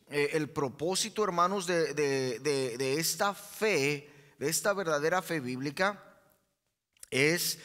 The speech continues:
exaltar y magnificar a nuestro Señor Jesucristo. No, la, la verdadera fe bíblica, queridos hermanos, no está en el negocio de, de exaltar al creyente.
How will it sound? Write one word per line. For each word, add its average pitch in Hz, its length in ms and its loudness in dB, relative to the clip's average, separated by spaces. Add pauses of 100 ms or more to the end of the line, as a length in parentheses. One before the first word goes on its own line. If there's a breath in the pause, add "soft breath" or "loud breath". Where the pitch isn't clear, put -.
(220 loud breath)
exaltar 147 1300 2
y 180 140 2
magnificar 143 1200 0
a 151 160 4
nuestro 131 520 -4
Señor 135 680 -2
Jesucristo. 165 1120 -8 (1040 loud breath)
No, 165 420 0 (220)
la, 165 220 4
la 170 120 8
verdadera 170 460 2
fe 226 160 -2
bíblica, 196 500 -2
queridos 156 400 0
hermanos, 147 540 -2 (320 loud breath)
no 202 300 4
está 226 800 2
en 185 200 2
el 165 280 2
negocio 139 1120 0 (640 loud breath)
de, 151 800 2
de 175 120 4
exaltar 180 800 2
al 208 180 -4
creyente. 104 840 -4